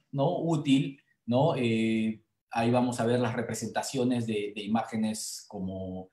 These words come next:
eh, la de conquistadores haciendo, eh, estudios de, de ingeniería o, eh,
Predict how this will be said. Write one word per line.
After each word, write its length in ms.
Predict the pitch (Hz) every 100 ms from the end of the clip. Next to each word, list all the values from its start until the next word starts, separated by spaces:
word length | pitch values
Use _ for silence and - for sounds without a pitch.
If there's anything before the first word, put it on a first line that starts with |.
| _ _
eh, 260 | 98 101 98
la 200 | 98 92
de 520 | 95 92 92 92 92 _ _ _ - -
conquistadores 960 | 123 117 113 - 107 117 120 113 113
haciendo, 800 | 110 - 113 110 113 107 104 95 _ _ - -
eh, 200 | 101 98
estudios 500 | 110 - 117 113 110
de, 260 | 104 98 98
de 80 |
ingeniería 800 | 101 107 98 101 135 143 123 117
o, 500 | 113 117 117 120 117 - _
eh, 760 | 101 98 98 98 98 98 92